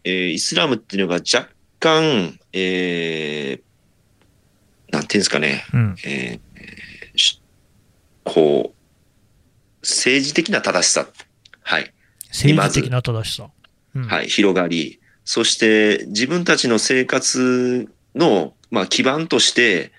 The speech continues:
Speaker 1: えー、やっぱりよりどころに、えー、持っていくべきだみたいな動きが、まあ、あるんですよね。この、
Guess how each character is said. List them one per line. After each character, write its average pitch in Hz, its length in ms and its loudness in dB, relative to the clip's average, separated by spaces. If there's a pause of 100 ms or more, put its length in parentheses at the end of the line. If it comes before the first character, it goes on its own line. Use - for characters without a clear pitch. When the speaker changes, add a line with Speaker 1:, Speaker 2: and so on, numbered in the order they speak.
(460)
Speaker 1:
え 90 160 0
ー、 - 60 0
や 90 40 -2
っ - 40 -14
ぱ - 100 0
り 87 80 4
よ 123 100 4
り 143 120 4
ど 139 100 4
こ 135 100 2
ろ 135 140 4
に、 127 260 0 (120)
え 107 120 0
ー、 104 40 2
持 101 100 2
っ 98 40 0
て 107 160 0
い 107 40 4
く 113 100 -2
べ 139 100 2
き 117 80 2
だ 73 140 0
み 82 100 -6
た 71 120 -2
い - 20 -8
な 76 100 -6
動 85 120 -4
き 78 120 -6
が、 - 300 -6
ま 95 120 -4
あ、 - 100 -2
あ 90 60 2
る 104 100 2
ん 85 80 -2
で 73 80 -6
す - 100 -4
よ - 80 -6
ね。 107 140 -2
こ 87 160 -2
の、 76 180 -6